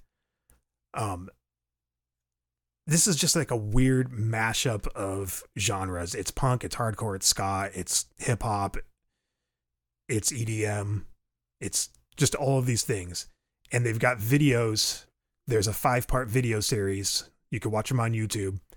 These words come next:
And it tells this story of Sam and, and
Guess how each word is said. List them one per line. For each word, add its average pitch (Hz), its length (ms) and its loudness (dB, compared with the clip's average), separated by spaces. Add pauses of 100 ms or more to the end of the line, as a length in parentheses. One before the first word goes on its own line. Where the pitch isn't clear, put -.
(600)
And 101 560 -2 (1120)
it 120 120 0
tells 113 320 0
this 113 160 0
story 110 720 0
of 101 640 -6 (1500)
Sam 113 440 2
and, 98 300 -4 (640)
and 101 120 -6